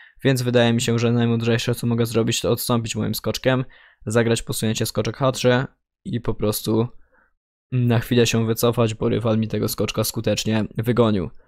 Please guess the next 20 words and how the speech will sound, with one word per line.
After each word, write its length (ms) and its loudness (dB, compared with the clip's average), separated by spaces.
Z 60 -6
drugiej 200 4
strony 260 4
mój 160 4
atak 280 2
dalej 200 4
jest 140 2
kontynuowany, 680 2
dalej 220 4
mam 180 0
dużo 200 -2
figur 260 0
na 100 2
skrzydle 320 0
królewskim, 480 -2
dalej 200 2
mam 140 0
tutaj 200 -2
przewagę 340 -4
przestrzeni 540 -2